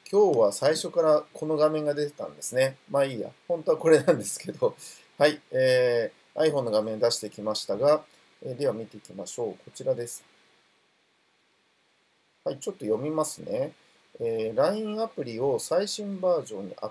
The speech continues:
プデートしてくださいっていうふうに出てるので、ちょっとラインがね、最新バージョンになってるか今確認してますね。はい。えーと、僕のアプリで、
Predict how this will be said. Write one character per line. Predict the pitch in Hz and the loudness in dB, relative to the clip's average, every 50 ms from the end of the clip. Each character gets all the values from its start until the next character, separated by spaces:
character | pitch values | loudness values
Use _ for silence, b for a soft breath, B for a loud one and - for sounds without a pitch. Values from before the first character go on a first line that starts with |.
| - _ | -10 _
プ | 127 131 | -10 -8
デ | 151 165 139 | -8 -8 -10
ー | |
ト | - 101 - | -10 -12 -12
し | - | -12
て | - - | -14 -16
く | - - | -12 -10
だ | 90 90 | -10 -10
さ | - - 104 | -6 -8 -8
い | 170 | -8
っ | |
て | 92 _ _ _ - | -8 _ _ _ -20
い | 98 | -16
う | - | -14
ふ | 104 | -12
う | |
に | 101 | -10
出 | 95 104 | -10 -10
て | 101 - 101 | -10 -10 -12
る | 98 95 | -12 -12
の | 90 90 92 95 | -12 -12 -8 -6
で、 | 123 123 110 110 B B B B B B B B _ - | -4 -2 -2 -4 B B B B B B B B _ -12
ち | 156 | -12
ょ | |
っ | 156 | -10
と | - 107 | -8 -6
ラ | 104 110 123 147 | -6 -4 -4 -4
イ | 156 | -6
ン | 170 175 170 170 156 | -8 -8 -8 -4 -2
が | 160 156 | -2 0
ね、 | 156 170 196 - - | 0 -2 -6 -8 -10
最 | - - 139 151 | -6 -4 -2 -2
新 | 147 - 160 160 151 | -2 -4 -8 -4 -2
バ | 165 156 131 | -2 -2 -2
ー | |
ジ | 110 | -4
ョ | 104 | -6
ン | |
に | 98 92 | -8 -10
な | 98 | -12
っ | |
て | - _ 104 | -14 _ -18
る | 101 - | -18 -12
か | - - | -12 -12
今 | - 120 113 92 | -10 -10 -12 -12
確 | - - - - - - | -12 -14 -18 -16 -14 -12
認 | 127 135 131 127 | -10 -10 -10 -10
し | - | -10
て | - 120 | -10 -10
ま | 113 113 | -10 -10
す | 110 - - - - | -10 -12 -14 -16 -14
ね。 | - - - - _ B B B B B B B B B B B B _ _ - | -12 -12 -12 -14 _ B B B B B B B B B B B B _ _ -6
は | 123 127 | -6 -6
い。 | - - _ _ _ _ _ - | -6 -10 _ _ _ _ _ -12
え | |
ー | 104 107 104 107 104 101 | -10 -8 -8 -8 -10 -10
と、 | - _ 110 98 - | -12 _ -16 -16 -14
僕 | 117 113 107 - - | -16 -18 -16 -14 -14
の | 127 127 123 127 131 131 131 | -12 -12 -10 -10 -8 -8 -8
ア | 131 | -8
プ | 131 _ - 98 90 | -10 _ -18 -16 -16
リ | 92 90 - - 104 | -16 -16 -14 -10 -10
で、 | 104 - | -10 -10